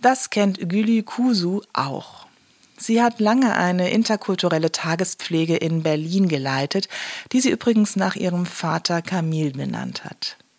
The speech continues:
Die Situation in den türkeistämmigen Familien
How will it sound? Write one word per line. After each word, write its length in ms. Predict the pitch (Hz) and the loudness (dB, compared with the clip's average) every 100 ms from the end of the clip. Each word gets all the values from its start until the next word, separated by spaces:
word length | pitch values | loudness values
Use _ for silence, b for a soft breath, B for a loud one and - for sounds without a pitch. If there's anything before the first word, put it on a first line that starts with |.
| _ _ _ B B B B - | _ _ _ B B B B 2
Die 60 | |
Situation 800 | 202 226 208 202 - 247 269 247 | 2 4 4 4 0 0 2 2
in 140 | 190 175 | 2 2
den 220 | 170 170 | 2 0
türkeistämmigen 840 | - 170 180 180 - 175 170 165 | -2 -2 -2 0 0 0 -2 -2
Familien 640 | 165 165 165 175 190 196 | -2 -2 -2 0 2 0